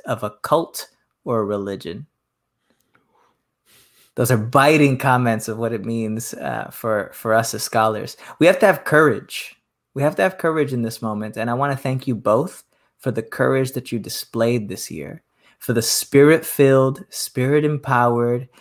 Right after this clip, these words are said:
spirit-comforted, right, courage that you displayed. It's the kind of boldness that the disciples displayed after being whipped by the empire, right?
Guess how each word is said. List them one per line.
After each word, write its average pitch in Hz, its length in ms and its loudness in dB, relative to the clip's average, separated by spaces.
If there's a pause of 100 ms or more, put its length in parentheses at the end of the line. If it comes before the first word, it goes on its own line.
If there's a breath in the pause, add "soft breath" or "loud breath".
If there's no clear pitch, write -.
(100)
spirit-comforted, 143 1300 0 (360)
right, 127 440 -2 (240)
courage 127 580 0
that - 180 -8
you 113 120 -6
displayed. 107 560 -8 (340 soft breath)
It's 120 160 -4
the - 80 -8
kind 143 300 0
of 123 240 -2
boldness 151 540 2
that 123 180 -6
the 113 40 -8
disciples 127 640 -4
displayed 135 520 0
after 120 260 -2
being 110 400 -4
whipped 131 360 -4
by 127 160 4
the 113 180 -2
empire, 165 680 0
right? 160 320 2